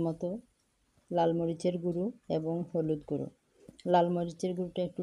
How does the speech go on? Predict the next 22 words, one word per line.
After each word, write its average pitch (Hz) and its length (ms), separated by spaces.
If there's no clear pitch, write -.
টান 170 140
করে 170 220
দিতে 160 220
হবে, 165 140
যেহেতু 165 280
আমরা 175 200
শুটকি 180 280
রান্না 175 280
করব, 156 180
শুটকির 165 380
মধ্যে 165 260
ঝালটা 160 280
একটু, - 240
একটু 269 280
বেশি 196 260
পরিমাণে 170 440
তুলনামূলকভাবে 165 840
দিতে 147 300
হয়। 151 180
এখানে 185 400
আমরা 175 200
পেঁয়াজ 180 260